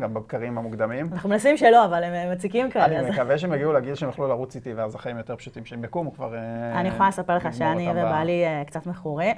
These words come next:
Speaker 2: מכורים. הוא יותר מכור, אני יותר, אה, מדרדלת אחריו, אבל, אה,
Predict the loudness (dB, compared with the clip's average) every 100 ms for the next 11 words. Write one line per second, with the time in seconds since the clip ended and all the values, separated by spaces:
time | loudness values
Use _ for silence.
0 | -4 -6 -4 -4 2 4 6 4 4 2
1 | 2 2 0 2 2 0 -4 -4 -2 -2
2 | -4 -4 4 8 8 6 -8 -20 -20 -6
3 | -4 0 2 2 2 0 0 -2 -2